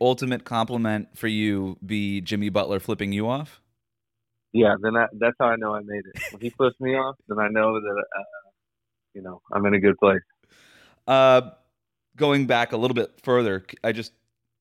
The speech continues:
Speaker 1: curious: can you step onto the Virginia campus and not be recognized at this point?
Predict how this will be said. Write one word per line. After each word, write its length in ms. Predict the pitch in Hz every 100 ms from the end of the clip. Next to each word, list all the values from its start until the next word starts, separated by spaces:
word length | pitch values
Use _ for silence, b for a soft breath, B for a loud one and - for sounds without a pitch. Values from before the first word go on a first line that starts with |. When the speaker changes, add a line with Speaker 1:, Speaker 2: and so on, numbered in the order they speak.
| _ _ -
Speaker 1:
curious: 400 | 131 143 - -
can 180 | 135
you 160 | 127 208
step 340 | - - 123 123
onto 240 | 113 123
the 80 | 107
Virginia 380 | 104 98 104 92
campus 600 | 98 92 95 92 - -
and 180 | 101 92
not 320 | 90 92 95 _ _ _ _ -
be 120 | 107
recognized 840 | 101 98 107 101 101 107 - _ _ _ -
at 140 | 107
this 140 | 110 -
point? 340 | - 110 110